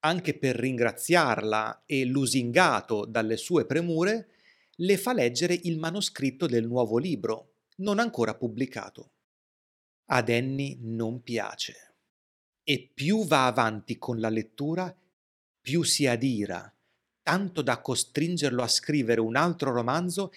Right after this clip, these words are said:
in cui faccia resuscitare Misery. Nel frattempo lo scrittore scopre che Annie non ha mai contattato né l'ospedale né la polizia per informarli della presenza di Paul in casa sua.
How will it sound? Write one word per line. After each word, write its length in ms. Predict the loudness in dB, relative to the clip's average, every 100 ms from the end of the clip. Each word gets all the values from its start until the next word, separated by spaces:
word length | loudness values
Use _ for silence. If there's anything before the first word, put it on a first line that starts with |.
| -12
in 160 | -4 -4
cui 180 | 2 0
faccia 460 | 6 4 6 2
resuscitare 840 | 4 2 0 0 0 0 0 2 0
Misery. 640 | -2 -8 -8 -12 -18 -20 _ _ _ _ _ _ _ _ _ _ _
Nel 140 | 0 2
frattempo 500 | 4 6 6 6 0
lo 140 | 0
scrittore 560 | 0 -2 0 4 4 4
scopre 480 | 0 2 2 0 -2
che 200 | 0 0
Annie 440 | -2 -4 -6 -12 _ _ _ _ _ _ _
non 240 | -4 -2 0
ha 80 |
mai 240 | 2 2 2
contattato 1000 | -2 -2 -4 -4 -2 -2 -4 -8 -8 _
né 260 | -8 0 0
l'ospedale 840 | 0 -2 -2 -2 -2 -2 -6 -8 _ _ _ _ _ _ -8
né 260 | 0 4
la 120 | 2
polizia 720 | 4 2 2 0 -2 2 2 0
per 140 | _ 4
informarli 920 | 4 2 0 2 2 4 2 0 0
della 280 | 2 2 2
presenza 520 | 0 2 0 0 -4
di 120 | -4
Paul 380 | -4 0 0 0
in 140 | -6 -8
casa 280 | -6 -4
sua. 420 | -6 -8 -8 -10